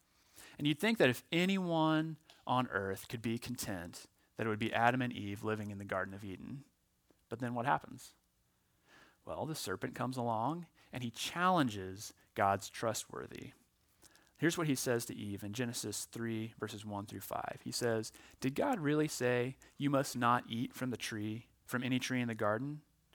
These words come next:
And Eve replies, "We may eat fruit from the trees in the garden, but God did say, 'You must not eat fruit from the tree that is in the middle of the garden, and you must not touch it, or you will die.'"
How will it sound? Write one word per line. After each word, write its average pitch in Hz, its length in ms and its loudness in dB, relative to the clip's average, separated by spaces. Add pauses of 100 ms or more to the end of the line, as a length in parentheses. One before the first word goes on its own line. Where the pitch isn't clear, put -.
(420)
And 113 220 -4
Eve 110 220 -10
replies, 104 640 0 (320)
"We - 120 2
may 185 140 2
eat 135 320 -2
fruit 110 400 -4 (140)
from 127 140 -2
the 123 60 0
trees 104 260 -4
in 110 60 -6
the 107 60 -6
garden, 90 440 -4 (140)
but 98 140 -6
God 98 280 0
did 185 200 -2
say, 92 440 -6 (260)
'You 104 120 -4
must 113 360 -2
not 127 260 0
eat 117 240 -6
fruit 107 320 -6
from 110 160 -8
the 107 80 -6
tree 98 500 -6
that 110 120 0
is 107 100 -6
in 104 60 -6
the 98 80 -4
middle 135 300 0
of 104 100 -2
the 104 80 -8
garden, 73 500 -4 (240)
and 107 100 -6
you 101 100 -4
must 117 260 0
not 151 200 -2
touch 104 240 -6
it, 104 160 -6 (120)
or 107 80 -10
you 107 120 -8
will 110 120 -6
die.'" 50 460 -4